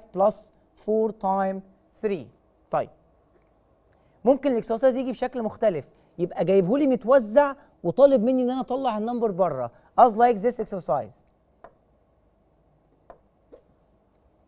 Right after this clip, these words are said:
Look at this. If I have one hundred twelve time nine في bracket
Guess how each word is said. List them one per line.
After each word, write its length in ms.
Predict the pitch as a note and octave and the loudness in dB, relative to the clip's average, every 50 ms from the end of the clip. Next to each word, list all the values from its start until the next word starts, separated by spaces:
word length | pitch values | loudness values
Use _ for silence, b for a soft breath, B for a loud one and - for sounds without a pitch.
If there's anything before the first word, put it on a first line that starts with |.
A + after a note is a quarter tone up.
| _ _ _ _ _ _ _ _ _ _ _ _ _ _ _ | _ _ _ _ _ _ _ _ _ _ _ _ _ _ _
Look 180 | - A3 - A3+ | -4 -4 2 2
at 100 | G3+ E3 D3+ G#3+ | 2 2 2 -6
this. 300 | C#4 C#4 - - - _ _ _ _ _ _ _ _ _ _ _ _ _ _ _ _ _ - | -6 -8 -8 -20 -20 _ _ _ _ _ _ _ _ _ _ _ _ _ _ _ _ _ -10
If 160 | A#3+ A#3 - | -10 -2 0
I 100 | A#3+ A3+ | 2 2
have 380 | G#3 G3+ G#3 G3+ F3+ D#3 C3 B2 C3 _ _ _ _ _ _ - | 2 2 2 0 0 -2 -4 -6 -12 _ _ _ _ _ _ -8
one 160 | - D#3+ F3 F3+ G#3 | -6 -4 -4 -2 -2
hundred 320 | C4 C#4+ B3 C#4 C4+ C4+ - | -2 -2 -2 -4 -6 -6 -4
twelve 360 | - A#3 G#3+ F3 C#3+ A2+ G#2 B2+ _ _ _ _ _ _ _ _ _ _ _ _ _ _ _ _ _ _ _ _ _ _ _ _ _ _ _ _ _ _ _ - | 0 0 0 0 -2 -8 -14 -18 _ _ _ _ _ _ _ _ _ _ _ _ _ _ _ _ _ _ _ _ _ _ _ _ _ _ _ _ _ _ _ -6
time 400 | G#3 A3 A#3 A#3+ B3+ C4 C#4 C#4 _ _ _ _ _ _ _ _ _ _ - | -4 -2 -2 -2 -2 -4 -6 -10 _ _ _ _ _ _ _ _ _ _ -6
nine 380 | G3 G#3+ G#3+ G3 E3+ C#3+ A#2+ G#2+ A#2 B2+ _ _ _ _ _ _ _ _ _ _ _ _ _ _ _ _ _ _ _ _ _ _ _ _ _ _ _ _ | -4 -2 -2 -2 -4 -6 -10 -12 -18 -20 _ _ _ _ _ _ _ _ _ _ _ _ _ _ _ _ _ _ _ _ _ _ _ _ _ _ _ _
في 100 | - D3+ C3+ | -16 -14 -6
bracket 560 | C#3+ F#3+ G3 G3 - A2 - _ _ _ _ | -2 -2 -2 -2 -4 -20 -20 _ _ _ _